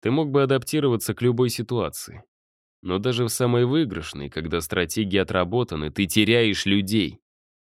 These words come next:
Ушаков прожигал меня взглядом. Какая-то женщина около него стояла, сжимая в руке сгусток голубого пламени. Ага, то есть источники оригинальных даров он держит возле себя.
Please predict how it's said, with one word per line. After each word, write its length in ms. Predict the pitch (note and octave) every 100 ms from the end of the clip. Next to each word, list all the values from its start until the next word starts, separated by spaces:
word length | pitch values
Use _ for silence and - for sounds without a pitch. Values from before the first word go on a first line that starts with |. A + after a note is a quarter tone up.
| _ _
Ушаков 480 | G2+ - B2 E3 C3+
прожигал 600 | B2 A#2+ A2 G2 A2 G#2+
меня 260 | F#2+ F2+ E2
взглядом. 580 | D2+ F#2 G2+ C#2+ B1 _ _ _ _ _ _
Какая-то 460 | F#2 C#3 D#3+ D#3
женщина 500 | B2 D#3 E3 - B2+
около 280 | B2 A2+ A2
него 280 | G#2+ A2 B2+
стояла, 600 | A2+ G2+ E2+ G#2+ C3 C#3
сжимая 420 | G2+ F2+ A2+ C3+
в 60 | A#2+
руке 360 | A2 G2 C3+
сгусток 520 | G2 E2+ A#2+ A#2 G2+ E2+
голубого 480 | F2 E2+ G2 F#2+
пламени. 600 | E2 G#2+ G#2+ C#2+ C2 - - _ _ _ _ _
Ага, 440 | G2 G2 F2 D2 C#2+
то 100 | F2
есть 240 | F2 -
источники 640 | G#2+ - E3 - C3+ A#2
оригинальных 640 | A#2 A2 G2 A2+ C3 B2 G#2+
даров 380 | A2 B2 C3+ A2
он 140 | G2+
держит 420 | F2 B2 A2 G#2
возле 300 | G2+ G#2+ G#2
себя. 540 | G2 - G#2+ B2 E2